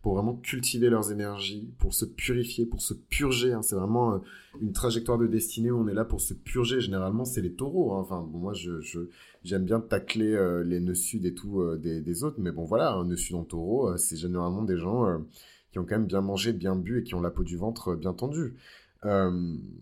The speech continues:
tout simplement parce que le taureau, c'est un signe de terre fixe qui s'attache à ces choses-là, qui s'attache au plaisir de la chair,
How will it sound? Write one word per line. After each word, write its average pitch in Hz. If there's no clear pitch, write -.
tout -
simplement 107
parce 120
que -
le 92
taureau, 95
c'est 127
un 87
signe 101
de 90
terre 98
fixe -
qui -
s'attache 101
à -
ces 104
choses-là, 95
qui -
s'attache -
au 120
plaisir 98
de 90
la 90
chair, 90